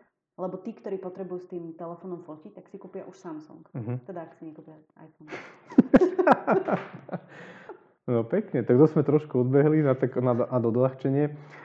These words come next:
Speaker 2: Veronika, ja ti veľmi pekne ďakujem, že si si našla takto čas, aby som tu trošku z teba vyťahol nejaké rozumy. Takže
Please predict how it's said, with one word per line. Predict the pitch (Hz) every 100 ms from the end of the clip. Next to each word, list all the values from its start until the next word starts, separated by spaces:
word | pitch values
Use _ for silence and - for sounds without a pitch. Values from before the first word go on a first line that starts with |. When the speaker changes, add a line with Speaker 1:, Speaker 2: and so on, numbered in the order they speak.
| - - 110 110 98
Speaker 2:
Veronika, | 127 175 170 147
ja | 135
ti | 139 131
veľmi | 98 110 151
pekne | 151 151
ďakujem, | 127 117 135 123
že |
si | 123 123
si | 127
našla | 110 123
takto | 117 110 127
čas, | - 110 120 - _ -
aby | 101 98
som | - 113 110
tu | 104
trošku | 104 107 - -
z |
teba | 110 98
vyťahol | 110 147 120 127
nejaké | 120 117
rozumy. | 120 110 110 120 135 - -
Takže | 123 113 117 120 117